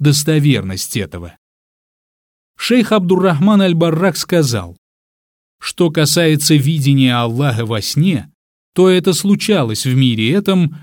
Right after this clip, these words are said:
как об этом упоминали ученые. Однако остается вопрос относительно различия между правдивым сном в этом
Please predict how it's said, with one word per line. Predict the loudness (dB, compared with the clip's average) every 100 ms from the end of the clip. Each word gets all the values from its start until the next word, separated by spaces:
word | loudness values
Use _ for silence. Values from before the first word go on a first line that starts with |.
| -6
как | -2 0
об | 2 2
этом | 2 0 -2 -2
упоминали | 0 2 4 2 0 0
ученые. | -2 -2 -4 -4 -10 -16 _ _ _ _ _ _ -6
Однако | -2 0 0 2 0
остается | 0 0 2 2 0 0
вопрос | 0 0 0 0 0 -4
относительно | -4 2 0 0 -2 0 0 0
различия | 0 0 0 -2 -2 -2 0
между | 0 0 -2
правдивым | 0 -2 -2 -4 -4 -4
сном | -2 0 2 2
в | 2
этом | 0 2 0